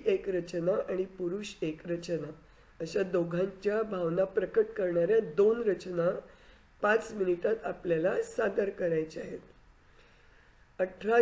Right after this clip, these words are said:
जानेवारी दोन हजार पंचवीस रोजी आपल्याला हे सादरीकरण करायचं आहे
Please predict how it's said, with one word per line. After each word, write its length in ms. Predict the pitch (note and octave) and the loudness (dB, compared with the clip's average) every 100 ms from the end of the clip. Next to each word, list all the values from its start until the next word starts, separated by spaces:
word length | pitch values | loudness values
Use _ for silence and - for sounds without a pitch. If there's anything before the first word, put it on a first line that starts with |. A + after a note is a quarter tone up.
| A3+ | 6
जानेवारी 680 | G3 F3 F3+ F#3+ G#3+ A3+ - - E3+ | 4 4 0 -2 -4 -6 -12 -18 -6
दोन 260 | F3 E3+ | -4 -2
हजार 280 | E3+ E3+ F3+ | 0 2 0
पंचवीस 680 | F3+ F3+ E3+ F3+ F#3 F3+ - | 0 -4 -4 -4 -4 -4 -6
रोजी 400 | E3 D#3 G3+ A3 | -6 -6 -6 -4
आपल्याला 460 | F3 E3 F3+ E3+ F3+ | -4 -2 -2 0 0
हे 480 | F#3 F3+ F#3 - - - | -2 -2 -2 -4 -10 -10
सादरीकरण 680 | F#3 D#3 E3 E3+ - F3+ G3 | -4 -4 -2 -4 -4 -2 -2
करायचं 600 | A#3 - F3+ D#3+ D#3+ - | -2 -4 -2 -2 -2 -4
आहे 540 | E3+ D#3+ G#3 - - | -4 0 0 -2 -12